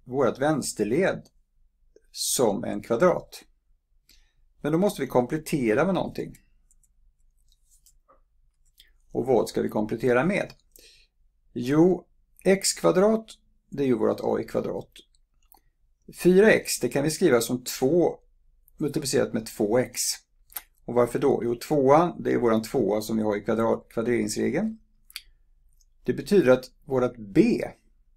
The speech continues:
måste vara lika med två. För a i våran kvadreringsregel i vårt fall är ju x. Så det som återstår här, det är att b är lika med två.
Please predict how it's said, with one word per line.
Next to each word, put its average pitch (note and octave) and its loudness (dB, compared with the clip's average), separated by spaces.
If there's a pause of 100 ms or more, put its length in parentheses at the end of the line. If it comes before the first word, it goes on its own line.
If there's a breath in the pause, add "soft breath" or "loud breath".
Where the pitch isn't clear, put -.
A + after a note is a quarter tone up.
måste D#3+ -4
vara A2+ 2
lika C#3 -2
med - -8
två. - -6 (2750 soft breath)
För A2 0 (540)
a E3+ 4
i D#3 -6
våran B2+ 0
kvadreringsregel A2+ 0
i A2+ 0
vårt G#2+ 2
fall G2 -2
är G2+ -6
ju G#2 -6
x. - -10 (680 soft breath)
Så - -12
det A2 0
som B2 -4
återstår C3 -2
här, D#3+ 2
det A2+ 0
är G2+ 2
att F#2 -6 (600)
b A2 -6
är - -6
lika - -8
med - -12
två. - -4